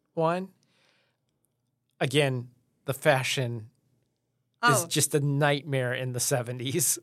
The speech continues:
Speaker 2: Yeah, like, the, the beige, thin
Speaker 1: Salmon-colored tie
Speaker 2: Oh,
Speaker 1: and,
Speaker 2: God.
Speaker 1: like <laughs>
Speaker 2: It, it's like salmon paisley. It's, like, so awful.
Speaker 1: Oh, man. So, <laughs> uh, so he does all this,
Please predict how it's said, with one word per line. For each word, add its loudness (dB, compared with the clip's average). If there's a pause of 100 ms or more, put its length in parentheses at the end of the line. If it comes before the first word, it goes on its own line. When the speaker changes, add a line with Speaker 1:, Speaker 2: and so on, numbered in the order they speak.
Speaker 2:
Yeah, -2
like, -2 (200)
the, -2
the -10
beige, -8 (280)
thin -6
Speaker 1:
Salmon-colored 4
tie 4
Speaker 2:
Oh, 4
Speaker 1:
and, 6
Speaker 2:
God. 8 (160)
Speaker 1:
like 4
<laughs> 6
Speaker 2:
It, 2 (120)
it's -2
like 4
salmon -2
paisley. -4
It's, -10
like, -8
so 0
awful. 0
Speaker 1:
Oh, 2
man. -10 (1200)
So, 4 (520)
<laughs> -4
uh, 4
so 2
he 6
does 4
all 6
this, 0